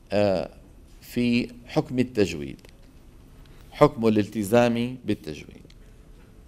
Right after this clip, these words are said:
طبعا إخواني سنفرق بين عدة أحوال، سنفرق بين عدة أحوال وأحكام. استوعبوا هذا الكلام الذي سيأتينا،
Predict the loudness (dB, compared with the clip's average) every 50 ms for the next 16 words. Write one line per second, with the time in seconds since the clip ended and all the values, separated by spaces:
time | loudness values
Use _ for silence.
0 | -20 -20 -20 -20 -20 -20 -20 -20 -20 -20 -20 -20 -20 -20 -20 -20 -20 -20 -20 -20
1 | -20 -20 -20 -20 -20 -2 4 4 6 6 6 4 2 0 -4 -4 0 0 2 2
2 | 0 -2 -6 -10 -10 -4 0 0 0 0 0 0 2 2 2 2 2 -2 -2 -4
3 | -4 -10 -20 -20 -6 0 2 2 2 2 0 0 -2 -2 -2 0 0 0 0 0
4 | 0 -2 -2 -2 -4 -8 -8 -8 -8 -6 -4 -4 -4 -4 -6 -14 -20 -20 -20 -20
5 | -20 _ -20 -20 -20 -20 -20 -20 -20 -20 -20 -20 -20 -16 -6 0 2 2 4 2
6 | 2 4 4 4 4 4 2 0 -2 -2 -4 -4 -2 0 0 0 0 -2 -2 -2
7 | -2 -2 -2 -2 -2 -2 -4 -8 -10 -10 -10 -12 -12 -10 -6 -2 0 0 2 0
8 | -2 -4 -10 -18 -20 -20 -20 -20 -20 -20 -18 -4 2 4 6 6 6 4 0 -6
9 | -14 -14 -14 -14 -8 -4 -2 -2 -2 -2 -6 -10 -18 -20 -20 -20 -20 -20 -20 -20
10 | -20 -20 -20 -20 -20 -20 -20 _ -20 -20 -20 -20 -20 -20 -20 -20 -20 -20 -20 -20
11 | -20 -20 -20 -20 -20 -20 -20 -20 -20 -20 -20 -20 -20 -20 -20 -20 -20 -20 -20 -20
12 | -20 -20 -20 -20 -20 -20 -20 -20 -16 -10 -8 -6 4 8 8 8 8 8 4 2
13 | 2 2 2 2 2 2 0 0 0 2 2 4 4 4 2 0 0 -2 -4 -2
14 | -2 0 0 -2 -4 -4 -6 -6 -6 -6 -6 -8 -8 -6 -6 -6 -8 -10